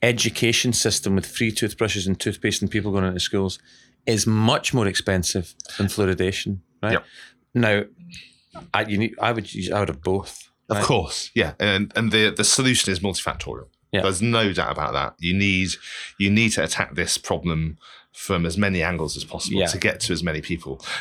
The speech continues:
Speaker 2: The thing about giving people, um, toothpaste, toothbrushes, and education is that that is likely to carry on. So if you're teaching the kids
Speaker 1: Yeah.
Speaker 2: to brush their teeth,
Speaker 1: Yeah.
Speaker 2: the adults might pick up on that, but you've got a kid that can brush their teeth that will turn into an
Speaker 1: Yeah.
Speaker 2: adult, and then their kids will, will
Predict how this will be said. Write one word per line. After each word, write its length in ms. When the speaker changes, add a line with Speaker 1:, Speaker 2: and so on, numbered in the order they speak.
Speaker 2:
The 100
thing 240
about 320
giving 440
people, 840
um, 460
toothpaste, 760
toothbrushes, 540
and 80
education 640
is 140
that 140
that 240
is 140
likely 460
to 140
carry 360
on. 280
So 380
if 180
you're 160
teaching 380
the 100
kids 400
Speaker 1:
Yeah. 140
Speaker 2:
to 160
brush 220
their 120
teeth, 340
Speaker 1:
Yeah. 260
Speaker 2:
the 140
adults 340
might 180
pick 180
up 80
on 100
that, 240
but 100
you've 100
got 140
a 60
kid 200
that 120
can 100
brush 180
their 120
teeth 180
that 100
will 100
turn 240
into 160
an 60
Speaker 1:
Yeah. 100
Speaker 2:
adult, 340
and 120
then 180
their 180
kids 280
will, 140
will 60